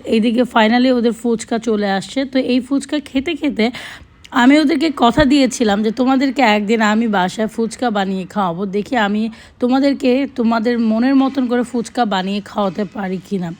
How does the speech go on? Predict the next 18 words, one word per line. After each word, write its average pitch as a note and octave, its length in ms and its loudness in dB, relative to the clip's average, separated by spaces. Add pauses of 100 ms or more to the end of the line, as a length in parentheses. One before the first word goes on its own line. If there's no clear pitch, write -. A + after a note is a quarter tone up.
(440)
তো D4 80 0
দেখা C4 320 4
যায় D4+ 140 4
ওদেরকে C#4 500 2
এই C4+ 360 2
কথাটা C4+ 460 2
আমি C4 180 2
তো C#4 140 0
বলে, A#3 320 2
আমি A#3 260 4
তো C#4 120 -4
ভুলে A3+ 300 0
গিয়েছিলাম, G3 640 -4
কিন্তু A3 440 -6
ওরা A3+ 340 -2 (300)
ঠিকই C#4+ 300 2
মনে A3+ 380 2
রেখেছে। F#3+ 420 -2